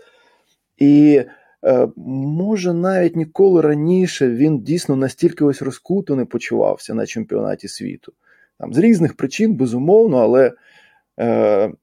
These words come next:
ось саме зараз, е, можливо, він грає так, як аргентинці сподівалися, він гратиме на чемпіонаті світу, там, і в десятому році, навіть у чотирнадцятому, ну, до фіналу дійшли, але ж він тоді у плей-офф,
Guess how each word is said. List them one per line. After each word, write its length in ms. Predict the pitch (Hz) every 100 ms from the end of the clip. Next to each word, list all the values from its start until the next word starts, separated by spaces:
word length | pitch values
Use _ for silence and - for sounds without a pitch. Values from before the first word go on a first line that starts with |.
| _
ось 160 | 147 180
саме 280 | - 185 208
зараз, 520 | 127 147 143 113 98
е, 380 | 90 85 92 87 - _ _ -
можливо, 340 | 117 165 160
він 160 | 139 143
грає 320 | 135 151 135
так, 260 | 139 147 135
як 120 | 117
аргентинці 580 | 113 123 113 143 139 123
сподівалися, 800 | - 117 110 147 151 127 -
він 120 | 120 117
гратиме 520 | 135 135 - 85 -
на 160 | 87 95
чемпіонаті 640 | - 104 104 104 98 -
світу, 400 | - 120 127 -
там, 240 | - - -
і 80 | -
в 120 | - -
десятому 680 | 107 - 147 135 113 101 98
році, 400 | 101 98 - 98
навіть 240 | 220 254
у 40 | 277
чотирнадцятому, 640 | - 381 403 370 151 120
ну, 120 | 127
до 100 | 135
фіналу 300 | 151 160 165
дійшли, 260 | 151 - 139
але 160 | 123
ж 80 | 113
він 100 | 147
тоді 220 | 135 127
у 60 | 131
плей-офф, 300 | 131 147